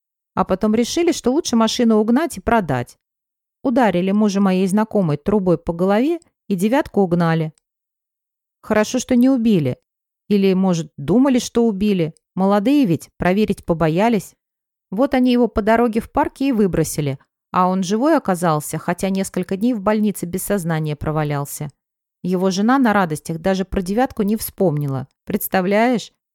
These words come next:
если бы он умер, никто бы ничего не узнал". Исчез человек вместе со своей машиной, как будто в воздухе растворился.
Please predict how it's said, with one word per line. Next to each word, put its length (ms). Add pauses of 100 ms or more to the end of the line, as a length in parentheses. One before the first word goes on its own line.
(100)
если 280
бы 160
он 180
умер, 320 (180)
никто 460
бы 120
ничего 480
не 140
узнал". 580 (680)
Исчез 400
человек 560
вместе 340
со 120
своей 280
машиной, 520
как 220
будто 240
в 60
воздухе 440
растворился. 720